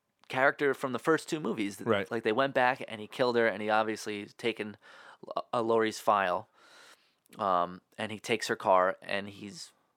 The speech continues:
Speaker 1: bounces. So the next morning, the police are, you know, uh, their tapes out and they're doing all this stuff. Um, and they tell us who Miriam was. She was taking care of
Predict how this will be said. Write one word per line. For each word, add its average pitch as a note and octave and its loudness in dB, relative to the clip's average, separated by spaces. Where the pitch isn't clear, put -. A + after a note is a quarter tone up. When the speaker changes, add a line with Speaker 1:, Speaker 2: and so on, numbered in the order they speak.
Speaker 1:
bounces. - -6
So G#2+ 2
the G#2 -6
next C3 -2
morning, A2 -2
the A#2 -8
police A#2 -4
are, G2+ 0
you G#2+ -10
know, G2 -6
uh, C#3 -4
their G#2 -4
tapes C3 -4
out A#2+ 4
and A#2 -6
they're G2+ -10
doing A2 -2
all G2+ -4
this G2 -10
stuff. - -2
Um, G2 0
and A2 -6
they G#2+ -2
tell A#2 4
us G#2+ 0
who C3 0
Miriam A#2 0
was. G2+ -2
She - -6
was A#2 -6
taking B2 -4
care A#2 4
of G#2+ -2